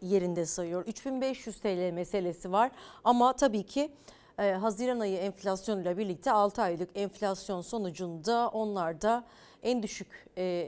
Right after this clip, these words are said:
emekli maaşının üç bin beş yüz T L'ye, e, ulaşmasını bekliyor. Ama pek çok sendikanın ve muhalefet partilerinde özellikle gündemde tuttuğu mesele şu ki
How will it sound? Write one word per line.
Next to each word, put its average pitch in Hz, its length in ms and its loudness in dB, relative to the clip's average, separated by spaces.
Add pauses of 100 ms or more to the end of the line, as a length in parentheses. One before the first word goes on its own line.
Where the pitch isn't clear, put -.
emekli 196 360 -2
maaşının 185 540 -4
üç - 220 -12
bin 214 140 -2
beş 220 260 0
yüz 160 160 -10
T 180 260 -2
L'ye, 180 760 0
e, 196 80 0
ulaşmasını 190 1040 -2
bekliyor. 170 460 -6 (360)
Ama 349 340 6 (320)
pek 349 160 2
çok 339 200 2
sendikanın 269 720 0 (340)
ve 247 180 6
muhalefet 233 640 0
partilerinde 180 1040 0
özellikle 220 420 2
gündemde 196 500 2
tuttuğu 208 540 -6
mesele 170 440 -4
şu 339 200 -2
ki 285 340 -2